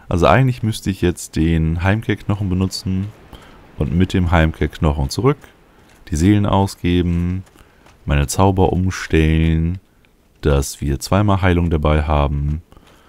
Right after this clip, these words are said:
mm, und das Ganze nochmal machen. Und diesmal dann halt richtig, mit den richtigen Zaubern, mit dem richtigen Ring angelegt und ohne Kirk und ohne den Priester.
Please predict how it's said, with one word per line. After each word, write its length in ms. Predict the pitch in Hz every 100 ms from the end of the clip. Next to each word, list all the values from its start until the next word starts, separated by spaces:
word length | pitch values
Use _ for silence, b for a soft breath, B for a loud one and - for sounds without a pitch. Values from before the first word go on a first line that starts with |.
| b b b b - -
mm, 240 | 87 82
und 140 | 76 82
das 160 | 78
Ganze 220 | - 80
nochmal 520 | 78 76 - 69 67 67
machen. 400 | 65 - - - _ _
Und 180 | 90 73
diesmal 300 | 92 - 85
dann 180 | 78 76
halt 400 | 71 69 - - -
richtig, 600 | 90 101 123 - 117 -
mit 100 | -
den 80 | 76
richtigen 460 | 76 - - 101
Zaubern, 340 | - 87 85 87
mit 160 | 78
dem 60 | 78
richtigen 340 | 85 - 85
Ring 240 | 80 78 73
angelegt 640 | 71 73 69 69 71 - - B B B B B B B
und 220 | - 71 -
ohne 240 | 90 92
Kirk 540 | 87 - 80 76 76
und 100 | -
ohne 220 | - 80 73
den 140 | 71
Priester. 420 | - 69 - -